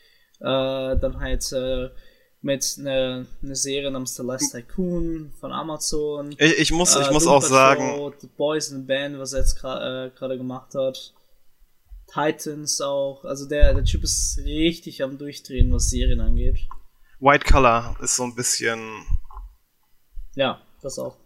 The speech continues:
Speaker 2: Äh, ich, ich guck's schon, ich hab's schon relativ gerne geguckt, obwohl's ja eigentlich wirklich so eine komplett runtergebrochene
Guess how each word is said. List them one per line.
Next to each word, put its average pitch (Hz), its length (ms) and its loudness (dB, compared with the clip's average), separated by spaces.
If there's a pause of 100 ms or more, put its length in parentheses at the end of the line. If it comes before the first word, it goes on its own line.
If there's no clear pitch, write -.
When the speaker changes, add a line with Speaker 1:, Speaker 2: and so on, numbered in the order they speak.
(380)
Speaker 2:
Äh, 247 240 2
ich, 196 240 -2
ich - 120 4
guck's - 220 2
schon, 143 240 2
ich 127 120 -4
hab's - 120 -2
schon 123 160 -2
relativ 120 380 -2
gerne 107 240 -10
geguckt, 110 320 -12
obwohl's - 320 -4
ja 123 120 0
eigentlich 123 320 -2
wirklich 123 280 -8
so 117 140 -4
eine 110 160 -6
komplett - 760 -4 (420)
runtergebrochene 110 1300 -4